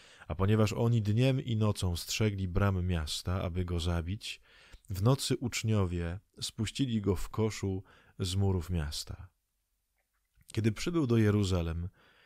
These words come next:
chciał przyłączyć się do uczniów,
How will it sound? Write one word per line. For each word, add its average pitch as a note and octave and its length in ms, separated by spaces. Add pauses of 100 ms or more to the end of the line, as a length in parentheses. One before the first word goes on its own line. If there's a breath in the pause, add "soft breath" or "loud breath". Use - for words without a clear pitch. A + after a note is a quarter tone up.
(300 soft breath)
chciał D3+ 320
przyłączyć B2+ 760
się G#2 180
do G2+ 120
uczniów, - 800